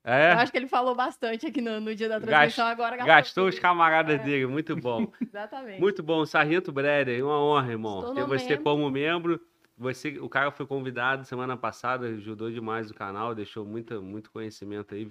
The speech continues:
Speaker 1: a galera vibrou com ele. E agora mais um membro?
Speaker 2: Mais
Speaker 1: Ainda
Speaker 2: um
Speaker 1: deixou
Speaker 2: membro.
Speaker 1: uma pratinha no canal?
Speaker 2: Deixou.
Speaker 1: Aí sim, irmão, semana passada tu só levou, né, guerreiro?
Speaker 2: <laughs> Deixou.
Speaker 1: Gastou pra cacete, meu irmão.
Speaker 2: Dessa
Speaker 1: Pelo menos
Speaker 2: vez
Speaker 1: deixou uma
Speaker 2: deixou.
Speaker 1: prata agora.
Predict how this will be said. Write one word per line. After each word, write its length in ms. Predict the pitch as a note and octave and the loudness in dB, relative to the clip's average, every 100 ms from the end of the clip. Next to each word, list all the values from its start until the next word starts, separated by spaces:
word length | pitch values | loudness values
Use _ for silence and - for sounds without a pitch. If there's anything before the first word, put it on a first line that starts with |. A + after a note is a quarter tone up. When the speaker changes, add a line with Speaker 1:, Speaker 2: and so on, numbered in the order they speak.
| A2 | -14
Speaker 1:
a 80 | F#2 | -12
galera 220 | G2 G#2+ | -10 -10
vibrou 400 | A2 A2 G2+ A#2+ | -10 -10 -8 -8
com 140 | A#2 | -8
ele. 340 | G#2+ B2+ D3 - _ | -6 -6 -8 -14 _
E 80 | - | -10
agora 240 | E3 D3+ E3 | -6 -4 -2
mais 240 | E3 C#3+ | -2 -4
um 60 | C#3 | -2
membro? 400 | E3+ G#3+ C3 - _ _ | 0 0 -2 -10 _ _
Speaker 2:
Mais 140 | A#3 | 0
Speaker 1:
Ainda 140 | E3+ G3+ | 2 4
Speaker 2:
um 20 | |
Speaker 1:
deixou 180 | G3+ D#3 | 4 2
Speaker 2:
membro. 100 | G3+ | 2
Speaker 1:
uma 60 | G#3+ | 2
pratinha 420 | G3+ E3 - F#3+ | 2 2 0 -2
no 80 | F3+ | 0
canal? 500 | F3 E3 G#3 A3+ - | 2 4 4 4 0
Speaker 2:
Deixou. 500 | F#3 G3 - E3+ D#3+ D#3+ | -10 -16 -14 -16 -16 -2
Speaker 1:
Aí 300 | B2+ D#3 G3+ | 0 0 -2
sim, 180 | - | -4
irmão, 220 | G#3+ F#3+ D3+ | 0 0 0
semana 320 | D3 D#3+ D#3+ | 0 2 4
passada 380 | D#3 - E3 D#3+ | 4 4 2 2
tu 160 | - | -8
só 180 | D#3 E3 | -2 2
levou, 460 | F#3+ G3+ C#3 F3+ G3 | 4 4 2 2 4
né, 100 | F#3+ | 4
guerreiro? 460 | F3+ E3+ F3 C#3+ - | 4 6 6 4 2
Speaker 2:
<laughs> 40 | |
Deixou. 240 | - G#3 A3 | 2 6 8
Speaker 1:
Gastou 540 | G#3+ D#3+ F3+ G#3 F#3+ | 12 10 8 4 4
pra 140 | G3 G3 | 8 6
cacete, 880 | - G3 F3+ E3+ - F3 F#3+ F#3 E3 | 8 10 10 6 0 4 4 2 0
meu 140 | D3+ | 2
irmão. 340 | C#3+ C#3 C3 A#2 | 2 2 2 2
Speaker 2:
Dessa 80 | G3+ | 0
Speaker 1:
Pelo 80 | D3+ | 0
menos 180 | E3 G#3 | 0 0
Speaker 2:
vez 100 | F3+ | -2
Speaker 1:
deixou 180 | A#3 F3+ | 0 2
uma 60 | |
Speaker 2:
deixou. 80 | E3+ | 2
Speaker 1:
prata 320 | D3+ E3 D#3+ | 4 6 6
agora. 500 | D#3 C#3 D3 C#3+ A#2+ | 0 0 2 2 0